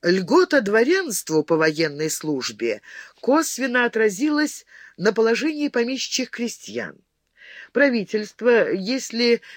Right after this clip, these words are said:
не задерживало шляхетский класс под ружьём, то вынуждено.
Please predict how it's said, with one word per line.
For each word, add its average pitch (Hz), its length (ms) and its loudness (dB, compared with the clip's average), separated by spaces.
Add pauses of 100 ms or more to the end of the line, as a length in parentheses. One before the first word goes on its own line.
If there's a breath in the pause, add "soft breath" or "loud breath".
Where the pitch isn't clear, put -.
не 220 200 0
задерживало 180 1000 2
шляхетский 180 760 0
класс - 680 -2 (420 soft breath)
под 190 180 4
ружьём, 139 680 0 (400 loud breath)
то 247 460 6 (340)
вынуждено. 123 1040 -2